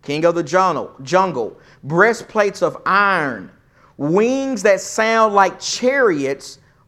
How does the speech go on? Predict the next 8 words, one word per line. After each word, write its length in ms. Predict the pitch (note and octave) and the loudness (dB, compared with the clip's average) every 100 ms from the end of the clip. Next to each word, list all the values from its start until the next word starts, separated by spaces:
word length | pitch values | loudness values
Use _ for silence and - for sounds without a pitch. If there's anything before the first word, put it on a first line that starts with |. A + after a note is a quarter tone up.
| - | -6
rushing 640 | C#3 F3+ A#3+ A#3+ B3+ A#3 | 2 4 4 2 -2 0
into 240 | A3+ G#3+ | -2 0
battle. 520 | G3+ F3 A#3 F#3+ G2 - _ _ _ _ _ _ _ _ _ _ _ _ - | -2 0 0 0 -2 -10 _ _ _ _ _ _ _ _ _ _ _ _ -14
Tails 680 | - A3+ B3+ B3+ B3+ G3+ | -2 2 4 4 2 2
that 220 | F3+ F#3+ - | 0 0 -2
sting 1200 | - - - B3+ C4+ C4 E3 C#3+ D3+ F#3 B3+ A#3 | -10 -12 -8 -4 -2 -2 -4 -8 -6 -4 -4 -2
like 240 | D3+ D3+ | -2 -2
what? 340 | D#3 D#3 A#2 | 0 -2 -2